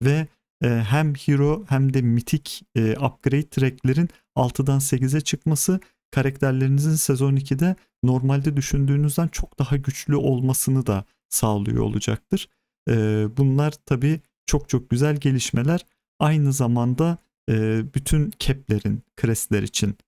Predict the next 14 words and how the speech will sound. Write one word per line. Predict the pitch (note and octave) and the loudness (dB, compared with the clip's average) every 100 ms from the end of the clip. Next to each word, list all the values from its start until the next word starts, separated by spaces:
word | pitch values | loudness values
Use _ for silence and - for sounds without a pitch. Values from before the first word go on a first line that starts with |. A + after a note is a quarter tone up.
| - | -6
cap'lerin | - - - B2 | -6 -4 -4 -4
kalkıyor | C#3 - A#2+ B2+ - D3 | -4 -4 -4 -4 0 0
olması | C#3+ D3 C#3 D3+ D3 | 2 0 -2 0 0
da, | D#3+ D#3 _ _ _ | 0 -4 _ _ _
e, | A2+ A2 A2 | 0 0 2
ve | C3 C3 B2+ _ - | 0 0 -4 _ -2
Warband | A#2+ C3+ C3 B2+ A#2+ | 0 2 0 -2 -2
Until | C3+ A#2+ - C3+ | -2 -2 -2 -2
Equip | C3+ - D3 C#3 | -4 -2 -2 0
gear'ların | - G#2+ G#2 G#2+ G#2 A#2+ | 0 0 0 -2 0 0
yani | G#2+ G#2 G#2 | 0 0 -2
Champion | - A#2 A2+ - A2+ A2 G#2+ | -2 -2 -2 0 0 0 0
ve, | A2 A2 - _ _ _ - | -2 -2 -8 _ _ _ -4
e, | G#2+ G2+ G2+ G2 | -2 0 0 0